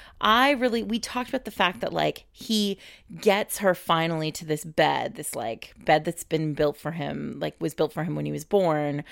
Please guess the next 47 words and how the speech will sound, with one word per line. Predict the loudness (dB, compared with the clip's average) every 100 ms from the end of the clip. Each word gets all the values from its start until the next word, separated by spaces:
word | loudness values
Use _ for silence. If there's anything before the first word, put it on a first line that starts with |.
| -16 -18 -2
And | 0 2
he's | 2 0
like, | -2 0
"Okay, | -2 4 6 6
okay, | 2 -4
okay, | 0 2 2
finally, | 2 0 0 -2
finally, | 0 -2 0
we | -2 -2
get | -4
to | 0
do | 2 4
it. | 2
And | -2 -2
once | -4 -4
we |
do | 0 2
it |
in | 2
this | -2 -2
bed, | -2 0 -2
we're | -2
married | 0 0 0 -2
and | -4 -4
it's, | -8 -14 -16 -20 -20 -10
this | -6 -4
is | -2
done. | 0 2 0
Like, | -8 -10
we're | 0 2 2
mated | -2 -4 -6
forever." | 0 2 2 2 -2 -4 -8 -20 -20 -2
And | 2 2 0 -2
then | 0 0
he's | 0
like, | -2 2
"Oh, | 2 4
hang | 2 4 6
on | 6
a | 4
second. | 2 -2 0 -2
I | -4
gotta | 0 2 2 2
go | 4 4
get | 4 2
a | 0
thing." | -4 -8 -6 -8 -10